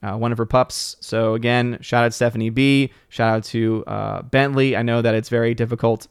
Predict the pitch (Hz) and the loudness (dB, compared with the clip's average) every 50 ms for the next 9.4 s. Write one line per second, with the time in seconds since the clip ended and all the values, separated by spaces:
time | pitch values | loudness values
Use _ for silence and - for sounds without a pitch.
0 | _ _ _ _ _ _ _ _ _ _ _ _ _ - - - 113 113 110 113 | _ _ _ _ _ _ _ _ _ _ _ _ _ -14 -6 -2 0 2 2 2
1 | 110 110 - 107 98 120 113 113 113 107 - - 117 110 107 - 110 107 110 113 | 2 0 0 -2 -2 0 2 2 0 0 0 0 -2 -2 0 -2 -2 0 2 4
2 | 113 113 110 107 - - _ _ _ _ _ 113 117 113 110 113 110 104 - 101 | 4 4 2 0 -2 -8 _ _ _ _ _ -2 0 2 2 2 0 -2 -2 -4
3 | 107 104 - - 131 - - - 123 - - 123 113 110 - - 113 113 110 110 | -6 -6 -6 -6 -8 -8 -4 -4 -2 -2 0 -2 -2 -2 0 0 2 2 2 2
4 | 110 110 110 110 - _ _ _ _ _ _ _ - 101 104 104 104 107 107 107 | 0 -2 -4 -6 -12 _ _ _ _ _ _ _ -6 -4 -2 -2 -2 -4 -4 -4
5 | 107 107 110 - - - 110 110 - - 131 123 120 110 123 117 113 113 113 107 | -6 -6 -8 -10 -8 -8 -8 -6 0 2 4 4 4 4 4 4 4 4 2 2
6 | 101 117 113 110 107 - - - - 113 110 107 107 107 104 101 104 - - - | 2 0 -2 -2 -2 -4 -6 -2 0 0 2 2 0 0 -2 -4 -6 -8 -12 -20
7 | _ _ _ - - 107 107 107 104 110 110 110 - - 113 117 117 117 113 - | _ _ _ -6 -2 0 0 0 0 0 -2 -2 0 2 2 2 2 2 0 -2
8 | 117 117 127 139 147 147 151 147 - _ _ _ _ _ _ - 113 113 110 110 | -2 2 2 4 4 4 2 0 -2 _ _ _ _ _ _ -6 -4 -4 -2 -2
9 | 110 104 110 110 107 107 107 107 | -4 -4 -4 -4 -4 -4 -6 -8